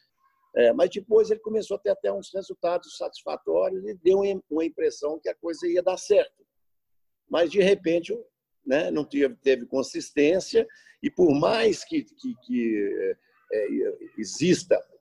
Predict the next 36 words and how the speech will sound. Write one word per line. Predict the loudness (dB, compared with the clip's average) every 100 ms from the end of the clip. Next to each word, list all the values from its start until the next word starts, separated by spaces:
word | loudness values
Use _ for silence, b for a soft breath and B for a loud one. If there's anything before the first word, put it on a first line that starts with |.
| _
explicação | 0 0 -2 0 0 2 4 4 2 -2 -2
da | -4
situação | -2 -4 -2 -2 -2
que, | -4 -18 -20 _ _ _ _ -16
que |
o | -14
futebol, | -12 -8 2 4 4 -2
que | -6 -6
o |
técnico | 2 2 2 -4
pegou, | -2 4 4 4 0 _ _ _ -2
realmente | -2 0 -2
os | -4
resultados | -8 -10 -6 -6 -6 -10 -18 -16 -14 -14 0
foram, | 0 2 -4 -12 -16 -12 -12 -10
na | -4
minha | -4
opinião, | -4 -4 -4
desastrosos, | -2 -6 -4 2 4 4 0
né? | -4 -2
Nós | -4 -2
perdemos | -2 0 0 0
jogos, | 0 0 0 -8 -20
não | -12 -4
tem | 0 0
condição | -2 -6 -10
de | -12
perder | -6 -4 -4
pro | -8
C | -6
R | -6
B | -6 -10
dois | -8 -10
a | -10
zero | -10 -16
Mineirão, | -14 -10 -4 -2 -2